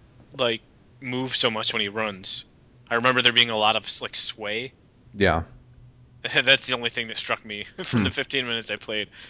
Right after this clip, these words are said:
Speaker 1: Why does this guy sway so much when he runs?
Speaker 2: <laughs> But, uh, Bully, I've actually played all the way through.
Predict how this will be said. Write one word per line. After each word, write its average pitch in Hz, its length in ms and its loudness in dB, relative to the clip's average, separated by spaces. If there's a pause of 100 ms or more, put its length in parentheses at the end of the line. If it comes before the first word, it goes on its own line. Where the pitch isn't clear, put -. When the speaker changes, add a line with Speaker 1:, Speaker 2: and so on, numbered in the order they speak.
Speaker 1:
Why 127 100 4
does 135 60 8
this 135 100 2
guy 131 120 4
sway 123 300 4
so 117 140 0
much 104 220 -8
when 113 80 -12
he 107 80 -12
runs? 104 420 -10
Speaker 2:
<laughs> - 60 4 (1800)
But, 101 180 4
uh, 92 240 6
Bully, 127 440 8
I've 113 200 6
actually 107 340 4
played 104 340 4
all 92 200 2
the 92 100 0
way 90 140 0
through. 95 540 0